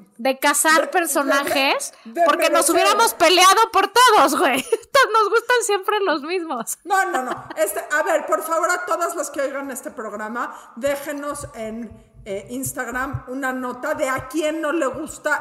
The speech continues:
Speaker 2: este hombre. Nada más quiero saber.
Speaker 1: Y a los señores también, porque hasta el sponsor reconoció lo suyo.
Speaker 2: Qué bruto, qué bruto.
Speaker 1: Muy bien,
Speaker 2: Bueno.
Speaker 1: pues siendo este el primer programa del año,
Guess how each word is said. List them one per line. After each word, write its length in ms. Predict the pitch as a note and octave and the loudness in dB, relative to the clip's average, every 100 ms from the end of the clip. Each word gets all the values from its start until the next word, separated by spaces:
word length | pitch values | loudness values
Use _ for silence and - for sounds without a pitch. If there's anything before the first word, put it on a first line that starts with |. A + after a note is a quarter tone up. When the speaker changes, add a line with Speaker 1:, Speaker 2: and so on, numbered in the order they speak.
| A#3 | -4
Speaker 2:
este 260 | - A#3 | -8 -10
hombre. 320 | G#3 F#3+ - - _ - | -10 -10 -16 -20 _ -18
Nada 120 | B3 C#4+ | -10 -6
más 140 | C#4 | -6
quiero 220 | - B3+ | -4 -4
saber. 320 | A#3+ A3 E3+ D3 - _ _ _ _ _ _ _ _ - | -4 -8 -12 -14 -20 _ _ _ _ _ _ _ _ -4
Speaker 1:
Y 100 | C#4 | -2
a 80 | |
los 160 | C4+ C4 | 0 2
señores 380 | D#4 D4+ E4 D#4+ | 2 2 0 0
también, 400 | C#4 B3+ B3+ A3 | -2 2 0 -2
porque 440 | A3+ - G3+ G#3 - - - - | -10 -6 -6 -6 -12 -18 -16 -6
hasta 260 | A#3+ - A#3 | -6 -2 -4
el 140 | A#3+ | -2
sponsor 400 | - C#4 C4+ C4 | -4 -4 -2 -2
reconoció 800 | B3 - G#3 G3 - G#3+ - - - | -2 -2 -2 -2 -2 -4 -4 -12 -14
lo 140 | G#3+ | -10
suyo. 240 | G3 A3+ G#3 | -8 -8 -8
Speaker 2:
Qué 60 | C4+ | -8
bruto, 400 | D#4+ - F4+ - _ _ | -10 -14 -16 -16 _ _
qué 100 | B3 | -16
bruto. 320 | G#3+ G#3+ - _ - - - _ _ _ _ _ _ - | -16 -18 -20 _ -20 -20 -20 _ _ _ _ _ _ -4
Speaker 1:
Muy 160 | E4 F#4+ | 0 2
bien, 240 | F#4+ C4+ | 2 0
Speaker 2:
Bueno. 140 | A3+ | -2
Speaker 1:
pues 160 | - D#4 | 2 2
siendo 280 | F#4+ G4 G#4+ G#4 | 2 2 4 4
este 180 | G4 G#4 | 2 -2
el 80 | |
primer 380 | F4 F4 E4+ E4+ | 0 -2 0 0
programa 540 | F#4 F4+ E4+ D#4+ E4 D#4+ | 2 2 2 2 2 2
del 160 | D4 | 2
año, 280 | D4 D4+ D#4 | 2 2 0